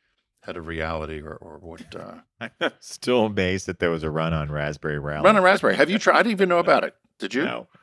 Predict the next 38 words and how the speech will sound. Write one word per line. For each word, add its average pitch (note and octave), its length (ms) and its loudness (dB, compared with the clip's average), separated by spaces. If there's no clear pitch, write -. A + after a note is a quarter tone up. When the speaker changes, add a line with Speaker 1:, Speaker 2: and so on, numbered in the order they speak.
Speaker 2:
No, F#2+ 260 0
the G2 140 -2
last G#2+ 300 0
time G#2+ 160 0
I G2 60 2
had F#2 120 0
a F2 40 -2
Girl F2+ 220 0
Scout E2+ 340 -4
cookie, E2+ 300 -8
I D#2+ 40 -4
was D#2 160 -6
at D2+ 100 -6
our D2 120 -6
co-op E2+ 440 -2
board D#2 220 0
meeting D2 280 -8
last D2 320 -8
Wednesday, D2+ 440 -10
and D2 100 -10
one D2+ 100 -8
of D2 120 -8
our D2 120 -8
board D#2 280 -6
members D2 460 -10
brought E2 240 2
a D2 80 -6
tube F2 300 -4
of D2 120 -4
Thin F2 340 -4
Mints. - 520 -12
Speaker 1:
You D#2+ 120 -10
Speaker 2:
And, F2 60 -8
Speaker 1:
love F#2+ 180 2
those D2 180 0
Speaker 2:
uh, D2+ 80 -4
Speaker 1:
Thin E2 120 -6
Speaker 2:
and - 20 -6